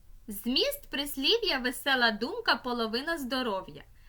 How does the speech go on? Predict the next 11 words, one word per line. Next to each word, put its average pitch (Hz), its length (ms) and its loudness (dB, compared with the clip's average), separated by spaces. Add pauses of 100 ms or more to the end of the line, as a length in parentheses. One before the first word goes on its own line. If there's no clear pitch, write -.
(100)
Весела 415 560 6 (100)
людина 403 460 2
легше 370 520 2
долає 240 480 4
негаразди. 254 840 2
З - 120 -16
посмішкою 320 920 -2
життєві 254 540 -2
труднощі 285 680 -4
вирішуються 208 760 -4
простіше. 302 840 -2